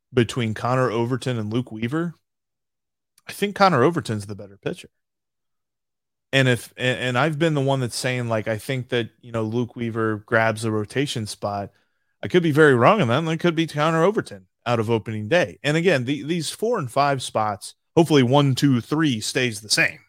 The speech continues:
We, we have Green, Lodolo, Ashcraft. They're healthy. They're there all year long.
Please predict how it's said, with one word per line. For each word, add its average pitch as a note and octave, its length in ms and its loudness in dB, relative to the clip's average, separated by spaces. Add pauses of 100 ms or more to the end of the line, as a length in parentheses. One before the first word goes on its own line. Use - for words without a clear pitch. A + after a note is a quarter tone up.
We, A2+ 140 -8
we A2 120 -6
have G2+ 260 -4
Green, B2+ 440 0
Lodolo, A2+ 460 2
Ashcraft. A2 560 -2
They're G#2 100 -14
healthy. B2+ 540 -2 (260)
They're A2 140 -4
there A2+ 460 0
all A2 160 2
year A2 160 -2
long. A2 220 0